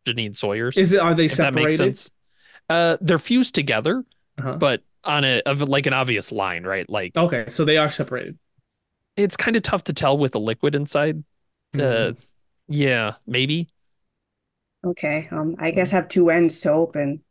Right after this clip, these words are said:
Speaker 3: Uh, <laughs> that, weird as that sounds. Um, she's going to, uh, open the one that says her name, uh, Janine Sawyer.
Speaker 1: Okay. You
Speaker 3: Like,
Speaker 1: pop it, and yeah,
Speaker 3: yeah.
Speaker 1: you're also hearing those whispers. When you hold it to your ear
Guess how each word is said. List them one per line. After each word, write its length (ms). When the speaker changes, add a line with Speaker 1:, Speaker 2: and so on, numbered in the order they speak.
Speaker 3:
Uh, 440
<laughs> 240
that, 640
weird 160
as 80
that 180
sounds. 280
Um, 360
she's 240
going 360
to, 300
uh, 360
open 240
the 80
one 140
that 160
says 180
her 160
name, 420
uh, 380
Janine 400
Sawyer. 460
Speaker 1:
Okay. 120
You 480
Speaker 3:
Like, 180
Speaker 1:
pop 240
it, 160
and 320
yeah, 220
Speaker 3:
yeah. 100
Speaker 1:
you're 340
also 380
hearing 320
those 260
whispers. 640
When 180
you 120
hold 180
it 160
to 140
your 240
ear 380